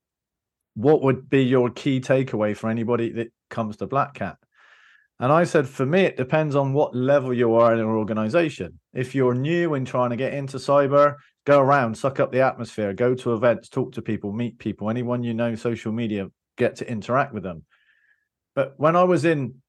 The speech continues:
my old kind of job and I was walking around trying to understand the technology and where we were gonna go, what my strategy was gonna be, how I was gonna use all of these technologies to help the business, it was great to be able to go to a booth,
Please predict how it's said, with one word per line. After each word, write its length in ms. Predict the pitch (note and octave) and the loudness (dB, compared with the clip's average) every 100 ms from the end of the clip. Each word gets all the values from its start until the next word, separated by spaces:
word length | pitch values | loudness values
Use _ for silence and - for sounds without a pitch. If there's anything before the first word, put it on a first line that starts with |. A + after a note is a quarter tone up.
| _ | _
my 220 | B2+ B2+ D#3 | 0 4 6
old 260 | G#3+ G3 | 6 4
kind 260 | - B2+ A#2+ | 2 2 2
of 80 | G2+ | -2
job 280 | G#2+ A#2 | -2 0
and 120 | B2 B2 | 0 0
I 60 | |
was 200 | B2+ A#2+ | 0 -2
walking 360 | C3+ C#3+ C3+ B2+ | 0 -2 0 0
around 380 | B2 C3 B2+ A#2+ | 4 4 2 -4
trying 420 | - C#3 C3 B2+ | -4 0 0 0
to 140 | C3 | -4
understand 920 | C3 B2+ A#2 - C#3 C3 B2+ A#2 G#2+ - _ _ | -4 -4 -8 -2 2 2 0 -4 -10 -16 _ _
the 80 | A2 | -14
technology 920 | - B2 - C#3+ D3+ C3 G#2+ G#2+ A2+ | -6 -6 -4 -4 -2 -4 -2 -2 -2
and 240 | A#2 A#2 | -4 -4
where 220 | A#2+ C3 C3 | 2 4 4
we 140 | B2+ | 4
were 100 | A#2+ | 2
gonna 200 | B2 A#2 | 0 -4
go, 300 | G#2 C3+ A2+ | 2 4 4
what 260 | G#2+ B2+ B2 | 2 -2 -2
my 140 | B2 | -4
strategy 640 | A2+ - C#3 - A2+ G#2 | -4 -2 0 0 -4 -6
was 160 | G#2 G2+ | -6 -4
gonna 200 | A#2 A2 | -4 -2
be, 220 | D3 B2 | -2 -2
how 220 | G#2+ A#2+ | -2 0
I 60 | B2 | 0
was 140 | A#2+ | -2
gonna 320 | G#2 A#2+ A#2 G#2 - _ _ - | -4 -2 -2 -4 -12 _ _ -6
use 360 | A2 C3 B2+ | 0 2 2
all 160 | B2+ B2+ | 2 2
of 80 | A#2 | 2
these 220 | B2 B2 | 0 0
technologies 640 | - B2+ B2+ B2 G#2 A2 | -2 -4 -4 -4 -4 -6
to 80 | - | -2
help 220 | A#2 B2 | 0 0
the 80 | - | -2
business, 720 | F2 D#3 E3 G#2 F2+ A2+ - _ _ _ _ _ _ _ _ _ _ | -2 2 2 -2 -8 -8 -12 _ _ _ _ _ _ _ _ _ _
it 180 | C3+ C#3 | -6 -4
was 200 | D3 A#2 | -2 -4
great 380 | F#2+ D#3 F3 - | 0 4 4 4
to 100 | C3+ | 0
be 100 | C#3+ | 2
able 140 | C3+ | 4
to 80 | A#2+ | 2
go 260 | A#2 D3 D3+ | 2 2 2
to 200 | - D3 | 0 0
a 40 | |
booth, 480 | A#2 A2 G#2+ - | 0 -2 -4 -8